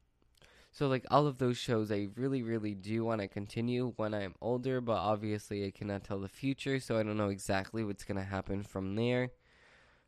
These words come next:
Um, and I think that the month of me setting it up, like, setting up my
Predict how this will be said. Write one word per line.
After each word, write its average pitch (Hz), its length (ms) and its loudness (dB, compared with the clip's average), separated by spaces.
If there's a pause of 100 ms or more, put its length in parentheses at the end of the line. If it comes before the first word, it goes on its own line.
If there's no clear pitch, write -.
Um, 107 520 8
and 113 160 0
I 113 100 6
think 131 360 2
that 117 240 4
the 104 100 4
month 107 540 2
of 107 200 4
me 107 340 2
setting 107 420 0
it - 120 -6 (140)
up, 104 380 2
like, 107 300 -2
setting 107 300 2
up 104 180 2
my 98 400 -2